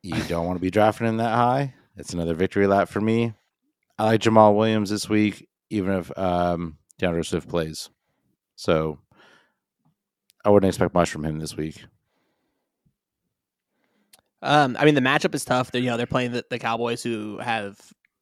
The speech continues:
Speaker 2: really is, the defense is the reason why they're even winning football games right now. So it's not a great matchup. But, I mean, with where you drafted Swift, you're gonna throw him in there if he's playing.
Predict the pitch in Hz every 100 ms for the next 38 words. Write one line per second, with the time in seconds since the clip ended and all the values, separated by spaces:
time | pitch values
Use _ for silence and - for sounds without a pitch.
0 | _ - 139 147 123 120 - 120 123 131
1 | 131 123 120 123 120 117 120 107 110 117
2 | 113 120 120 120 113 123 113 113 113 _
3 | - - _ - 131 127 151 151 127 131
4 | 107 117 120 127 85 101 - 127 117 127
5 | 123 139 139 220 135 120 120 - - 120
6 | - 131 127 165 123 123 110 110 92 98
7 | 101 - - 78 82